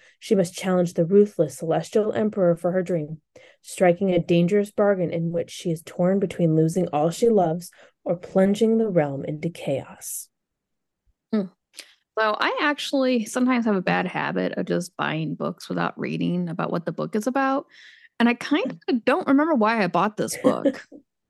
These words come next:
Speaker 1: <laughs>
Speaker 2: Did you suggest this book? I know I've had it for a while. It was in my, um, my audio book app.
Speaker 1: I'm not sure. Um, I've seen it around on social media, and it obviously is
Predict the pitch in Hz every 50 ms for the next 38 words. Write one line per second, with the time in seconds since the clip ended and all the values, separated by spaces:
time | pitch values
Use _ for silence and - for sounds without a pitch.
0 | _ _ _ _ _ _ _ _ _ _ _ _ - 190 - 233 247 - 349 311
1 | - 349 349 330 - 349 339 - - - 370 381 359 370 - 254 240 277 381 403
2 | 311 220 208 - 220 240 240 214 196 - - 190 180 175 185 185 180 175 165 165
3 | 170 180 185 196 208 214 214 202 190 185 175 170 165 156 156 156 131 131 - -
4 | - - _ _ 190 190 - - 175 202 208 185 165 151 156 151 170 180 190 -
5 | _ _ _ _ _ _ _ - 156 165 - - - - - - - - _ _
6 | _ _ _ _ _ _ _ _ _ _ _ _ _ _ _ _ _ _ _ _
7 | _ - 262 302 339 349 294 285 - - 220 233 262 302 - _ _ _ _ _
8 | _ 220 220 214 208 190 - _ _ 202 196 196 196 185 - - _ _ _ _
9 | - 202 208 - - - 220 220 214 208 202 196 196 196 196 202 208 220 196 190
10 | - 202 180 175 175 180 196 202 208 220 233 - _ _ _ _ _ _ _ _
11 | _ _ - 190 196 190 185 180 175 - _ _ 180 185 180 185 175 - 180 165
12 | - - 175 165 -